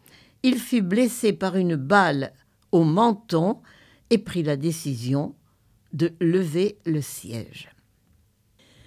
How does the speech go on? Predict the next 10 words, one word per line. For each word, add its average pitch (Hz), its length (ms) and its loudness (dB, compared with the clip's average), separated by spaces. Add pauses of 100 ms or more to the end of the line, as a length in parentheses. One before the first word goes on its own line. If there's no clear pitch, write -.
(220)
Pendant 214 420 4
quelques 202 400 -2
jours, 127 460 -8 (540)
on 202 180 6
crut 240 440 -2 (200)
le 160 380 2
général 175 680 0 (540)
d'Henri 131 960 -4
de 123 240 -10
Navarre 196 720 -2